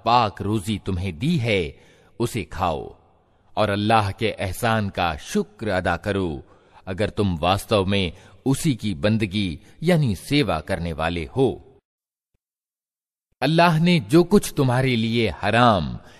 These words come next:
यानी अवैध किया है, वो है मुर्दार और खून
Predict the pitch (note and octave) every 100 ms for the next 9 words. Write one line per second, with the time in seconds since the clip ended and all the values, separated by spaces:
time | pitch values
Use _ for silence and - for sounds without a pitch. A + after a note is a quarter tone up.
0 | - D3+ D#3+ E3+ D3+ - F#2+ A2+ C3 G#2+
1 | D#2+ - G2+ F#2+ E2+ E2 E2+ C#2 - _
2 | _ _ - G2+ B2 G2+ G2+ F2+ F#2+ D#2+
3 | A2 G#2+ G#2 - C2 F2 E2 - - D#3
4 | C#3 G#2 D#2+